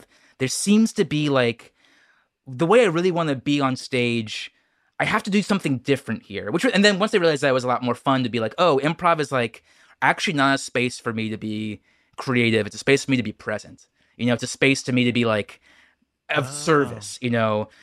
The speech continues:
Speaker 1: And I think that was really helpful for me. And then stand-up became a place of, like, Well, here I can, like, throw,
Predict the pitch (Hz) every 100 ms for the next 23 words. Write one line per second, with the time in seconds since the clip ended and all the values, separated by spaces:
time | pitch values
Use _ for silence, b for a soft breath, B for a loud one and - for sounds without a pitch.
0 | - 135 202 175 170 160 139 - 151 160
1 | 120 120 120 120 - - 151 151 123 123
2 | 117 117 110 107 - 127 - 240 190 165
3 | 143 123 - - 139 147 131 117 107 107